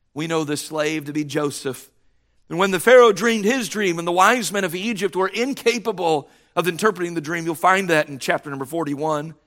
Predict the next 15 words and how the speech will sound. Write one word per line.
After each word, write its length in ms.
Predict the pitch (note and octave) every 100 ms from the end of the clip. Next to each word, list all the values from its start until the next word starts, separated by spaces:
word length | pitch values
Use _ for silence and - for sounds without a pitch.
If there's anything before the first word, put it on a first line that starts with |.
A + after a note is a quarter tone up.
| _ _ _ _ _ _ _
Joseph 420 | C#3+ F#3+ F#3+ D#3
was 100 | C#3+
called 320 | - G3 F#3+ E3+
upon 360 | D#3 D#3+ C#3
from 180 | C3 C#3
prison 460 | F3 E3 D3+ C3+ - _ _ _
to 80 | D3
stand 320 | - D#3+ C#3+
before 260 | C#3 C#3+
the 80 | C#3+
king. 300 | D3 C#3 B2+
God 320 | D3+ F#3 F#3
used 640 | E3 D#3+ F#3+ G#3 G3+ C#3+ C#3+
this 300 | F3 F3+ -
dream 680 | B2+ D3 D3+ C#3 A#2+ A#2